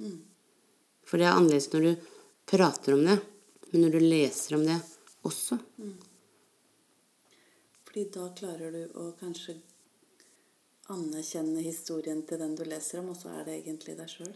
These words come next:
Speaker 2: Ja.
Speaker 1: Ja. Det er rart.
Speaker 2: Ja. Det er, det er det. Og det,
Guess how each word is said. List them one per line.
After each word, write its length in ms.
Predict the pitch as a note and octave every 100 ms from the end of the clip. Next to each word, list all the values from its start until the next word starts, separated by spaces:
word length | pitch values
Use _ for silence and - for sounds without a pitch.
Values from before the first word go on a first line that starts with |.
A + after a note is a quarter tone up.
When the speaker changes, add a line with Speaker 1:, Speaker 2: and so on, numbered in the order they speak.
| -
Speaker 2:
Ja. 140 | E3+ E3 -
Speaker 1:
Ja. 180 | F#3+ F3+ E3+ - _ _ _ _ _ _ _
Det 80 | F#3+
er 100 | F3+
rart. 280 | F#3+ - - -
Speaker 2:
Ja. 120 | F#3 F3+ - _ _ _ _ _
Det 140 | F3 E3+
er, 400 | D#3+ D#3 E3 E3+
det 180 | E3+ E3
er 140 | F3+
det. 120 | E3+ E3+ _ _ _ _ _ _ _ _
Og 80 | E3+
det, 100 | D#3+